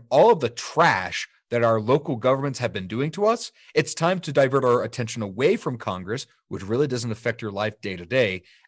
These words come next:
and start going back to those county commissioners, those city councilors, those city managers that have been doing all these little things, and we didn't know it.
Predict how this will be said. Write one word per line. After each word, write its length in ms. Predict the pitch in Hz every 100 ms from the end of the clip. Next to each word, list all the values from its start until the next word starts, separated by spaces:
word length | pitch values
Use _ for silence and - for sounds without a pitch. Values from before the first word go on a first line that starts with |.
| _ _
and 160 | 127 117
start 420 | - 156 151 -
going 260 | 123 131 110
back 340 | 120 127 -
to 100 | -
those 360 | 113 107 98 - _ _ -
county 220 | 113 123 139
commissioners, 560 | 127 113 - 101 95 _ _
those 180 | 110 104
city 220 | - 135
councilors, 500 | 143 127 120 117 101 - -
those 220 | 123 117
city 320 | - 170 156 120
managers 680 | 120 139 170 117 107 107 - -
that 80 | -
have 80 | 131
been 120 | 127
doing 220 | 143 127
all 180 | 131 214
these 220 | 247 190
little 140 | 220 202
things, 400 | 208 185 165 - _ _ _ _ _ -
and 120 | 117
we 120 | 135
didn't 200 | 143 143
know 160 | 123 104
it. 120 | -